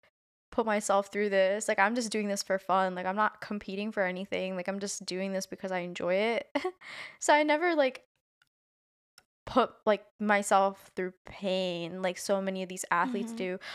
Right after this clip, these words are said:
Speaker 1: I mean, I've sprained, like, both of my knees <laughs> and both of my ankles. <laughs>
Speaker 2: Yeah.
Speaker 1: But, like, other than that, like, those are such, like,
Speaker 2: Other
Speaker 1: minor
Speaker 2: than
Speaker 1: injuries.
Speaker 2: that, <laughs>
Speaker 1: No, but those are, like,
Speaker 2: that was no
Speaker 1: so,
Speaker 2: biggie.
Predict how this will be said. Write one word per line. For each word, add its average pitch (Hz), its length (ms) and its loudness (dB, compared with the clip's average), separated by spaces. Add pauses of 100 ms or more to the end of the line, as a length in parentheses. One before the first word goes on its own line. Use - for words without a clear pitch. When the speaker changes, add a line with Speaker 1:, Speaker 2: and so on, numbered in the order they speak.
(100)
Speaker 1:
I 233 60 4
mean, 262 120 4
I've 247 140 4
sprained, 220 680 0
like, 220 260 2
both 190 240 4
of 240 80 2
my 240 140 2
knees 214 600 -2
<laughs> - 60 4
and 277 220 2
both 208 240 0
of 247 80 -2
my 220 160 0
ankles. 269 640 0 (140)
<laughs> 349 160 -10 (480)
Speaker 2:
Yeah. 240 480 -2
Speaker 1:
But, 233 160 6
like, 226 280 4
other 233 180 4
than 240 160 2
that, 214 140 2
like, 214 140 4
those 254 180 4
are 339 120 4
such, - 380 2
like, 233 260 0
Speaker 2:
Other 349 120 8
Speaker 1:
minor 403 240 8
Speaker 2:
than 349 120 6
Speaker 1:
injuries. 285 40 2
Speaker 2:
that, 262 640 8
<laughs> - 360 2
Speaker 1:
No, 370 100 6
but 311 120 10
those 277 160 4
are, 403 60 4
like, 381 260 2
Speaker 2:
that 330 140 10
was 311 180 2
no 277 200 4
Speaker 1:
so, 262 120 8
Speaker 2:
biggie. 214 480 0